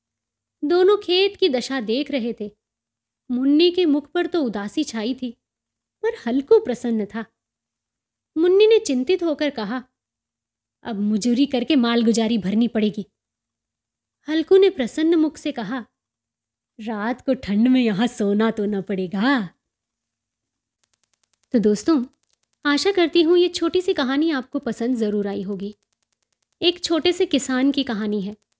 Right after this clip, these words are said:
जो बेहद गरीबी में भी किसानी करके अपना पेट पालता है,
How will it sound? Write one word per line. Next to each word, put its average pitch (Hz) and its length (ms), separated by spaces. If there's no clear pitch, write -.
जो 302 180
बेहद 277 380
गरीबी 262 400
में 311 180
भी 339 140
किसानी 302 500
करके 285 300
अपना 294 260
पेट 220 300
पालता 208 320
है, 208 160